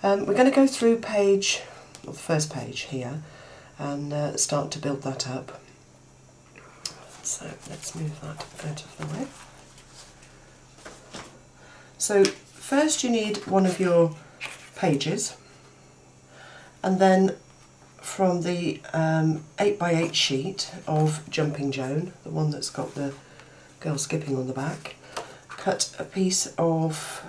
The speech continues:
uh, paper five and three quarters by four inches, and that's going to go at the top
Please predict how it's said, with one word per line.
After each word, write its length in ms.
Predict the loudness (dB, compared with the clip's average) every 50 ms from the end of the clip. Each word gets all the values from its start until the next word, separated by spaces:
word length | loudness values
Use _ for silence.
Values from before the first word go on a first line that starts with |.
| -18 -14 -10
uh, 300 | -6 -2 0 0 0 0 -2 -2
paper 320 | -2 -2 -2 -2 -2 -4
five 360 | -4 0 2 2 2 2 0
and 100 | -2 -6
three 160 | -4 -4 -4
quarters 640 | -6 -4 -4 -2 -2 0 0 0 0 2 2 2 0
by 500 | -2 -6 -8 -6 -4 -2 -2 -2 -4 -6 -8 -12 -20 -20 -20 -20 -20 -20 -20 -20 -18
four 400 | -16 -12 -4 -2 -2 -2 0 -2
inches, 580 | -6 -6 -6 -6 -6 -4 -6 -6 -6 -8 -10 -14 -20 -20 -20 -20 -20 -20 -20 -20 -20 -20 -20 -20 -20 -20 -20 -20 -20 -20 -20 -20 -20 -20 -20 -20 -20 -18 -8 -2
and 400 | 0 0 0 2 2 0 0 0 -2 -4 -6
that's 260 | -6 -6 -4 -4 -6
going 240 | -4 -2 0 0 0
to 120 | -2 -4 -6
go 380 | -6 -4 -4 -4 -4 -6 -8 -10 -16 -20 -20 -20 -20 -20 -20 -20 -20 -18 -18 -18 -18 -18 -20 -20 -20 -20 -20 -20 -20 -20 -20 -20 -20 -20 -20 -20 -18 -16
at 180 | -16 -16 -14 -14
the 80 | -12
top 320 | -10 -10 -8 -8 -10 -12